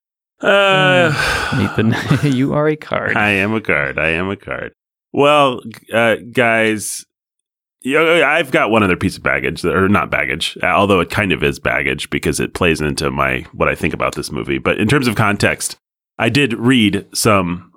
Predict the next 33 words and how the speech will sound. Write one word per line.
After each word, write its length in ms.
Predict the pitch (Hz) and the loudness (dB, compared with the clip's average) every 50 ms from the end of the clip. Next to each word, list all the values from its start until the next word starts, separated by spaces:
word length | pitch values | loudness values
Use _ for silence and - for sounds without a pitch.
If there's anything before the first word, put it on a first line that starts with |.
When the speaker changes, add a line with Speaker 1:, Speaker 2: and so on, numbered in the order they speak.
| _ _ - | _ _ -4
Speaker 1:
Irish 260 | 110 110 98 92 - | -2 0 0 0 0
folklore. 720 | - - 117 107 104 - - 87 80 76 78 87 107 104 - _ _ _ 143 - | 0 0 0 0 0 0 0 2 2 4 4 2 0 -2 -6 _ _ _ -8 -4
I, 120 | - 98 90 | -2 0 0
I, 220 | - 90 85 - - - - | 0 -2 -2 -4 -6 -4 -2
I 160 | 82 87 85 | 0 0 0
have 380 | 92 95 90 87 87 - - 87 | 0 -2 -4 -4 -8 -8 -4 -2
read 200 | 92 85 82 - - _ _ _ | 0 0 -2 -4 -10 _ _ _
my 220 | - 82 85 80 76 | -4 -2 -2 -2 0
share 220 | - - 104 98 | 0 0 0 0
of 80 | 87 - | 0 0
folklore 580 | - 85 80 - - 82 78 73 65 67 - - - - - _ _ _ _ _ _ _ - - | -2 -2 -2 -2 -2 0 0 0 0 0 -4 -8 -16 -20 -20 _ _ _ _ _ _ _ -10 -6
in, 200 | - 78 73 73 | -4 -2 -2 -2
in 120 | - 82 87 | -2 -2 0
days 260 | 82 80 78 78 73 - | 2 2 2 0 0 -2
past. 520 | - 87 82 85 98 113 - - - - - - - - - - - | -4 -2 -2 0 -2 -2 -4 -6 -12 -14 -16 -20 -20 -20 -10 -4 0
Speaker 2:
Mm-hmm. 440 | 131 127 123 117 143 151 170 - - _ _ _ _ _ _ _ _ _ - - | 2 2 2 2 2 0 0 -4 -8 _ _ _ _ _ _ _ _ _ -8 -2
Speaker 1:
And 480 | - 110 110 110 107 101 98 104 - - - - | 0 2 2 2 2 0 0 -2 -6 -10 -8 -4
I 100 | - 104 | -2 0
re-, 140 | 113 120 113 | 0 0 0
I 120 | 95 117 | 2 2
went 160 | 120 127 120 | 2 4 4
ahead 160 | 113 117 113 104 | 4 2 2 2
and 100 | 90 95 | 0 0
read 260 | 104 107 104 87 - | 0 0 0 -2 -2
some 360 | - 107 92 87 78 - - _ _ | -2 -2 -2 -2 -4 -10 -18 _ _
traditional 580 | - - 110 107 165 180 - - 127 104 87 78 | -2 0 2 2 2 2 2 2 2 2 2 0
Selkie 460 | - - 95 85 82 - - 67 67 | 0 0 0 0 -2 -2 -6 -8 -6
stories. 720 | - - - 76 71 64 64 62 62 65 - - - - _ _ _ _ _ _ _ _ _ _ | -6 -4 -4 -2 -2 -2 -2 -2 -4 -4 -6 -10 -12 -14 _ _ _ _ _ _ _ _ _ _
And 380 | - 90 87 85 82 80 - - - | -2 -2 -2 -2 -4 -8 -6 -4 -4
I 80 | 98 95 | -2 0
thought 160 | 120 120 110 | 2 2 2
I'd 160 | 101 101 90 | 2 2 0
just, 220 | - 101 - - | -2 -4 -4 -6